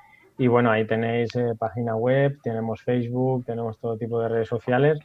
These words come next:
Y nada, poner en valor un poco la función que tiene de transferencia del conocimiento de los grupos de investigación entre el, los que estamos en el nuestro, que es Loxus, ¿vale? Que viene de Local Sustainability, sostenibilidad local, y también tenéis nuestro blog,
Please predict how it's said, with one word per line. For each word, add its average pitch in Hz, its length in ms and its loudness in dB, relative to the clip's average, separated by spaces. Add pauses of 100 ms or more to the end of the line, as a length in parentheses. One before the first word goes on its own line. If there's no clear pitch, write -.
(460)
Y 131 120 2
nada, 135 260 6
poner 120 240 2
en 131 80 0
valor 131 240 2
un 131 100 0
poco 143 380 2
la 139 160 4
función 127 460 -2
que 139 100 2
tiene 139 260 0
de 143 120 2
transferencia 127 580 0
del 135 80 2
conocimiento 131 680 2
de 139 80 4
los 123 120 2
grupos 120 300 0
de 127 60 0
investigación 123 680 2
entre 113 300 0
el, 113 280 -4
los 110 140 -8
que - 80 -20
estamos 127 300 0
en 131 80 0
el 131 60 0
nuestro, 139 420 6
que 123 140 4
es 120 140 -2
Loxus, 165 540 0
¿vale? 127 320 -2
Que 117 80 -4
viene 113 220 -2
de 113 80 -2
Local 113 300 -2
Sustainability, 127 840 0
sostenibilidad 113 500 -4
local, 135 400 0 (580)
y 123 340 2
también 117 300 -2
tenéis 120 280 -2
nuestro 120 280 -4
blog, 147 340 4